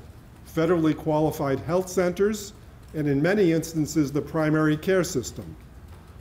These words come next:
But we know these efforts will need to become even more expansive and look forward to even further engagement,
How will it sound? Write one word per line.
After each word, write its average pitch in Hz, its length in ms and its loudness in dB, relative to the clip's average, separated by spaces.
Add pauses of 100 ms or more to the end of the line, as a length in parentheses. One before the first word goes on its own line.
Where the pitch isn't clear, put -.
(140)
But 143 100 0
we 143 160 2
know 175 240 4
these 175 220 4
efforts 165 400 0
will 143 100 2
need 151 240 2
to 156 60 -6
become 143 480 -2
even 123 260 -2
more 151 260 2
expansive 156 760 -2 (380)
and 131 160 0
look 156 160 0
forward 156 400 2
to 151 140 -4
even 139 300 2
further 147 520 0
engagement, 127 680 -2